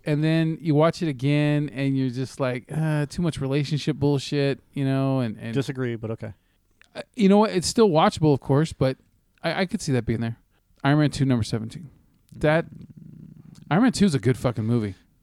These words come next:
Speaker 2: Yeah, uh, it should
Speaker 1: It's
Speaker 2: been
Speaker 1: got
Speaker 2: Iron
Speaker 1: some
Speaker 2: Man
Speaker 1: great
Speaker 2: three.
Speaker 1: characters in it. I, I, Justin Hammer,
Speaker 2: Yep.
Speaker 1: Sam Rockwell is fucking amazing in that movie. I quote that, that, that character all the time. You know, I wanna see him in more movies. That char-, that character, you know, he's only shown up in one of the Marvel shorts.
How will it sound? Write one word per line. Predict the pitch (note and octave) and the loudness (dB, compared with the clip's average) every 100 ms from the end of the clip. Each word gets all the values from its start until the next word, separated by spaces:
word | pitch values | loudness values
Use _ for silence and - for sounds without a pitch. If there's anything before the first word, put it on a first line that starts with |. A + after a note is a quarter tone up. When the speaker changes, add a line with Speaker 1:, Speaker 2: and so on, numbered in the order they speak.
| _ | _
Speaker 2:
Yeah, | B2 A#2 | -10 -8
uh, | G#2+ G2 A#2 A#2+ A#2+ | -10 -12 -12 -12 -14
it | |
should | - D3+ | -4 -2
Speaker 1:
It's | A2 | 2
Speaker 2:
been | |
Speaker 1:
got | G#3+ | 0
Speaker 2:
Iron | D3 | 0
Speaker 1:
some | A#2+ | -2
Speaker 2:
Man | G2+ | 0
Speaker 1:
great | B2 C#3 | 2 2
Speaker 2:
three. | G2+ | 0
Speaker 1:
characters | C3 B2 B2 G#2+ | 0 0 0 -2
in | G#2 | -2
it. | A2 | -2
I, | B2+ C3 B2+ | -4 -6 -8
I, | - | 0
Justin | D3+ D3+ D3+ | 0 2 0
Hammer, | C#3 C#3+ E3 F3+ - C#4 - | 2 2 2 0 -4 -18 -14
Speaker 2:
Yep. | B2 C3+ _ _ | -12 -14 _ _
Speaker 1:
Sam | - E3 D3 | -2 0 2
Rockwell | C#3+ D#3 A#2+ | 2 0 -4
is | |
fucking | - - D3+ D#3 C#3 | -6 -10 -8 -4 -2
amazing | A#2+ B2 C3 | 0 0 0
in | C3 | 0
that | |
movie. | B2+ B2+ D3+ - | 0 0 -2 -4
I | D3+ | -4
quote | - F3 - | 0 0 0
that, | A2 - - | -6 -8 -12
that, | A#2+ - | -10 -8
that | B2 A2+ | -8 -6
character | G#2 A2+ G#2 | -8 -6 -6
all | G#2+ | -6
the | - | -8
time. | G2+ - _ _ _ - | -12 -12 _ _ _ -8
You | C#3+ | -4
know, | G2+ A2+ _ _ - | -4 -6 _ _ -2
I | B2+ | 0
wanna | C#3+ C3+ | 2 0
see | - D3 | 0 0
him | B2+ | 2
in | A2 | 0
more | G#2+ G2+ | -2 -4
movies. | F#2+ - - | -6 -10 -8
That | G#2+ G#2 | -8 -6
char-, | - A2 | -6 -6
that | B2+ A2+ G#2+ | -4 -6 -6
character, | - G2+ - A#2+ | -8 -10 -12 -14
you | G2+ | -14
know, | G#2+ - _ _ _ | -14 -18 _ _ _
he's | - B2+ | -6 -2
only | A2+ | -2
shown | - A#2+ | -2 -2
up | G#2 | -2
in | - | -4
one | G#2 G#2 | -6 -4
of | |
the | F#2+ | -4
Marvel | G#2 G#2 G2+ | -4 -4 -6
shorts. | - B1+ - - | -10 -16 -16 -14